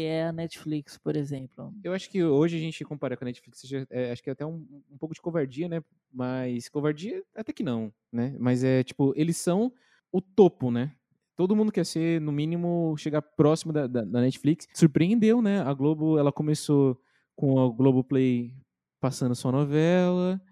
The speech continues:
Speaker 2: né? E aí, tipo, depois ela foi produzindo alguns seriados próprios. Os seriados da Globo, eles estão com a gente desde quando a gente é pequeno, né, mano? E aí eles mantiveram a qualidade, fazendo seriados mais pesados, desde aquela época do... Lá do Book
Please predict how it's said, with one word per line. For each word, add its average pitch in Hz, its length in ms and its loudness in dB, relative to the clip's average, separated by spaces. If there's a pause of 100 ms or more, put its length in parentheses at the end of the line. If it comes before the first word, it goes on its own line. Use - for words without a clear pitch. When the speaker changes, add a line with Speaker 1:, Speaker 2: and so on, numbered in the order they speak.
(300)
Speaker 2:
né? 165 280 0
E 135 120 2
aí, 127 240 2
tipo, 123 680 -2
depois 131 300 2
ela 135 100 0
foi 135 140 0
produzindo 123 480 0
alguns 120 500 0
seriados 117 760 -2 (400)
próprios. 143 520 6
Os 139 140 2
seriados 170 320 2
da 170 100 4
Globo, 139 240 4
eles 156 120 0
estão 156 180 -4
com 165 80 2
a 143 60 6
gente 143 200 0
desde 135 220 0
quando 202 160 0
a 208 60 6
gente 208 180 -2
é - 20 -8
pequeno, 123 460 -2
né, 117 100 0
mano? 117 160 -2 (300)
E 123 180 4
aí 120 120 6
eles 123 160 2
mantiveram 143 420 0
a 160 60 0
qualidade, 131 500 0
fazendo 127 420 -2 (220)
seriados 127 340 -2
mais 123 200 -8
pesados, 117 840 -4
desde 131 240 -2
aquela 160 240 -2
época 139 240 -2
do... 123 400 0 (420)
Lá 120 140 -6
do 107 680 -2
Book 123 160 0